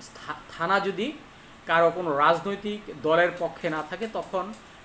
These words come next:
কখনোই কোনো রাজনৈতিক দল কিংবা নেতারা কখনো এই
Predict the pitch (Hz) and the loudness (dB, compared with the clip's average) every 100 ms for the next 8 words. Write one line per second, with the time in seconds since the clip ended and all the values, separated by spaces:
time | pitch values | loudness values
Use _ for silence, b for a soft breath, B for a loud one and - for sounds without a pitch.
0 | - 214 214 247 254 269 240 208 247 - | 0 0 2 0 0 0 -2 0 -2 -4
1 | - - - - 139 151 156 190 190 190 | -14 -20 -20 -8 4 4 4 0 -4 -4
2 | 143 165 175 170 185 165 151 151 156 160 | 4 6 6 2 -4 -2 0 0 0 0
3 | 214 - - - - 165 165 170 143 175 | 0 -4 -18 -20 -4 -2 -2 -2 -2 -6
4 | - - - 143 131 120 | -14 -20 -10 -6 -6 -6